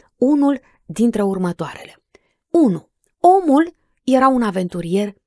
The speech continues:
în serie. Adică sunt anumiți oameni interesați doar de anumite segmente ale relației romantice, sunt interesați doar de faza de urmărire,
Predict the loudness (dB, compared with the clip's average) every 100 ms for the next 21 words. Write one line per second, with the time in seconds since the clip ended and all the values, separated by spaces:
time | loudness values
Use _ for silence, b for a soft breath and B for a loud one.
0 | _ -6 -6 -6 -10 -16 -20 -20 _ B
1 | B -2 0 0 -2 -4 b b -8 -4
2 | -4 -4 -4 -4 -4 -4 -4 -4 -4 -6
3 | b b -2 0 0 -2 -4 -6 -8 B
4 | B -2 0 0 -2 -2 -2 -4 -4 -6
5 | -6 -6 -6 -6 -10 -10 -10 -12 -12 -12
6 | -10 -4 -4 -4 -4 -6 -8 B B -10
7 | -6 -6 -6 -4 -4 -4 -4 -6 -6 b
8 | b -6 -2 -2 -2 -4 -4 -4 -6 -6
9 | -6 -6 -8 -6 -4 -2 -4